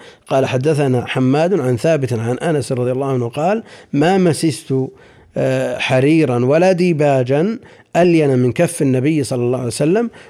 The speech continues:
ولا شممت ريحاً قط أو عرفاً قط أطيب من ريح أو عرف النبي صلى الله عليه وسلم". والمناسبة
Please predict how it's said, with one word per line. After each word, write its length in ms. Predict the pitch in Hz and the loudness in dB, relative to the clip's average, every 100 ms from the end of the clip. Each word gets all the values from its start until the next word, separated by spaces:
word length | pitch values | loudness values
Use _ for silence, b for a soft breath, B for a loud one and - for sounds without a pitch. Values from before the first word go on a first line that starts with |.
| B | B
ولا 240 | 131 135 | 0 2
شممت 460 | 127 131 143 185 139 | 0 2 2 2 2
ريحاً 440 | 131 156 143 123 117 | 2 2 0 -4 -4
قط 300 | 147 156 - | -2 -4 -2
أو 300 | 403 - 131 | -4 -2 -2
عرفاً 500 | 110 143 160 120 123 117 | -2 0 0 -2 -4 -2
قط 460 | 170 196 - 233 254 B B B - | -2 -2 -2 -4 -4 B B B 0
أطيب 400 | 180 180 151 135 | 0 2 2 2
من 240 | 127 127 | 2 0
ريح 600 | 117 120 180 131 139 147 - B B - | -2 -2 0 0 -2 -4 -6 B B -2
أو 140 | 123 | -2
عرف 320 | 131 165 127 | 2 0 0
النبي 440 | 135 123 123 156 135 | 0 0 0 -2 -2
صلى 180 | - 113 | -4 -4
الله 160 | 117 | -4
عليه 100 | 117 | -4
وسلم". 400 | 107 156 190 190 | -2 0 0 0
والمناسبة 720 | 127 120 120 110 117 113 107 | 0 -2 -2 -4 -4 -4 -6